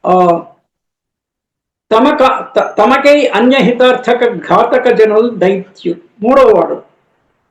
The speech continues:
సెల్ఫిష్. జీవితంలో రెండు ఉండకూడదు మనిషి అన్న వాడికి. అట్టర్ సెల్ఫిష్‌నెస్,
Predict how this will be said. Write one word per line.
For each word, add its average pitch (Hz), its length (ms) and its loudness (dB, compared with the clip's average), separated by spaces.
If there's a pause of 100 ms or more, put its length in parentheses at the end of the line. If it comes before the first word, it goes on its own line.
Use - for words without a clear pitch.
(320)
సెల్ఫిష్. - 640 -2 (640)
జీవితంలో 294 640 0
రెండు 233 200 -2
ఉండకూడదు 240 420 0
మనిషి 240 420 -2
అన్న 202 240 -4
వాడికి. 214 520 0 (1400)
అట్టర్ 294 440 -4
సెల్ఫిష్‌నెస్, 175 600 -4